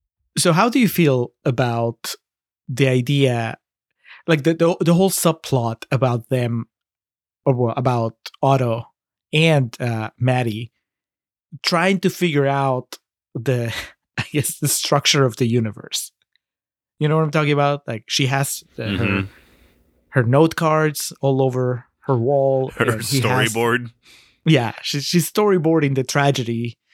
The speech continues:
Speaker 1: the tragedies of her life. And, uh, and then Otto had, I guess, at some point, some sort of software <laughs> where he was trying to also uncover the secrets of the universe, the, the, the whole causality of it all. And, uh, it is,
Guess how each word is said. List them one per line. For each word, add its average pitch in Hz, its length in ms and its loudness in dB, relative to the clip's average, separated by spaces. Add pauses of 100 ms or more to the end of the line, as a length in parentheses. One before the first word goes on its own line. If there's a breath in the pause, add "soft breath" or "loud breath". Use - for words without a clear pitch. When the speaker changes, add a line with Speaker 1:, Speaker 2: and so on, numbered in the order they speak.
(160 loud breath)
Speaker 1:
the 139 80 -10
tragedies 170 500 2
of 143 120 2
her 131 80 -4
life. 107 400 -6 (420 loud breath)
And, 117 340 -6
uh, 113 180 -6
and 139 120 0
then 135 180 -2
Otto 143 260 2
had, 131 480 -2
I 135 80 -4
guess, 156 440 -4
at 139 120 -4
some 165 160 0
point, 208 420 0
some 147 140 -4
sort 151 160 2
of 127 60 -6
software 165 560 2
<laughs> - 60 -20
where 135 140 -2
he 143 120 -4
was 139 160 0
trying 143 220 2
to 131 120 -4
also 139 360 -2 (380 loud breath)
uncover 143 480 2
the 131 100 0
secrets 147 320 2
of 131 80 2
the 123 60 0
universe, 135 600 2
the, 127 180 -4
the, 135 220 -4
the 135 100 0
whole 135 240 2 (240)
causality 143 720 -2 (140)
of 139 100 0
it 139 80 2
all. 151 240 2 (380 loud breath)
And, 123 460 0
uh, 120 280 -4 (1400)
it 190 120 4
is, 202 300 2